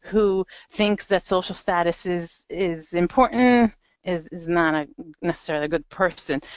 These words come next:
Um, being more moral than everybody and even being nicer than everybody.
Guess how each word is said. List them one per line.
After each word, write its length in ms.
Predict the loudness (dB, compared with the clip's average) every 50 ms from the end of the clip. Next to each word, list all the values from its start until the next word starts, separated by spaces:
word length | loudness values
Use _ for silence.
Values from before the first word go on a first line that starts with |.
| -18 -4 0
Um, 220 | 2 4 4 4
being 300 | 4 6 6 8 8 6
more 160 | 6 6 6 6
moral 460 | 8 8 8 8 10 10 8 8 6
than 240 | 4 2 0 0 0 0
everybody 440 | -2 0 0 4 6 8 8 10 10
and 120 | 10 10
even 240 | 10 10 10 10 10
being 340 | 8 8 8 8 8 8 6 _ _ _ _ _ _ _
nicer 640 | 2 4 6 6 6 4 4 2 -2 -2 0 0 0
than 160 | 0 0 -2 -2 -2
everybody. 580 | -2 -4 -4 -6 -6 -6 -6 -6 -6 -8 -8